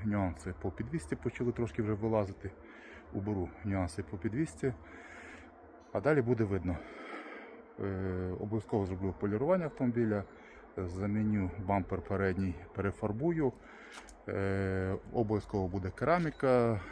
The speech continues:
детейлінг авто зроблю і з вами, і з вами, звісно, поділюся. Про всі ці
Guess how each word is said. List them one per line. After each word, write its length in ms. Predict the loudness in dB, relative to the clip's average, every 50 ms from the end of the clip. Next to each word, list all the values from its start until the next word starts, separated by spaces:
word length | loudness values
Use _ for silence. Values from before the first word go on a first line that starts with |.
| -6 -2
детейлінг 500 | -2 0 2 4 4 4 4 4 2 2
авто 300 | -2 -4 -2 2 2 2
зроблю 420 | 2 2 0 0 2 2 2 2 2
і 180 | 2 2 2
з 100 | 2 2
вами, 360 | 2 2 4 4 4 2 2 -2 -6 -10 -20 -20 -20 -20 -20 -18 -16 -10 -4 0
і 100 | 0 0
з 80 | 2
вами, 280 | 4 4 4 4 4 2
звісно, 420 | 2 0 0 0 2 2 2 0 0 -2 -8 -18 -20 -8 -4
поділюся. 640 | -2 0 2 4 6 6 6 4 4 2 -2 -4 -4 -4 -8 -14 -16 -16 -16 -16 -18 -18 -12 -6
Про 280 | -2 0 0 2 2 0
всі 300 | -2 -2 -2 0 0 0
ці 240 | -2 -2 -4 -4